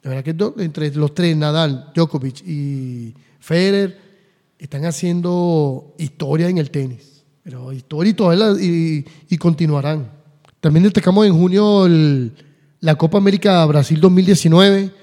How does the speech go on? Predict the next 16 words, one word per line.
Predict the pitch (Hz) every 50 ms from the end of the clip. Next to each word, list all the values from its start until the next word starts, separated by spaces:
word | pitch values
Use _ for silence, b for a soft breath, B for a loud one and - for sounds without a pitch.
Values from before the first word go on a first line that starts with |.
| b b b b b b b b b b _ -
la | 160 147
cual | - 156 156
en | 165 175
una | 185 196 185
final | - 185 165 160 156 165
inesperada | 190 190 185 156 - 165 147 139 143 156 170 180 165
se | 180 175 160 151
enfrentaron | 147 127 143 143 139 131 147 151 160 175 180 175 170 160
Brasil | 147 147 147 131 - 160 151 151
y | 175 180 175 165
Perú. | - 156 147 139 170 214 262 - - - - _ _ _ _ _ _ _ _ _ _ _ _ _ _ _ _ _ _ _ _ _ _ _ _ _ _ _ _ _ _
Perú, | - 220 233 226 226 226 226 220 - - _ _ _ _ _
que | - 160 147 143 143 135 139
pasó | 139 - - 151
en | 139 135
penales | - 170 165 165 170 175 180 180 170 160 151 139 120 117